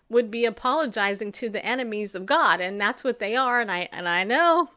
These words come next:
it is not popular to say that, but too bad. You know,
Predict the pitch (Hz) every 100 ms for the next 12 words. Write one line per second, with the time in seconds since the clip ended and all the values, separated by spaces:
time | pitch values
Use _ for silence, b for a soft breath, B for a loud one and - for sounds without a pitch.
0 | _ - 190 190 185 190 185 214 285 381
1 | 302 311 349 330 - 415 392 370 349 370
2 | - _ 226 214 214 - 339 339 370 359
3 | 311 302 - b b b b b b _
4 | _ _ _ _ _ _ _ _ _ _
5 | _ _ _ _ _ _ - 196 208 269
6 | 311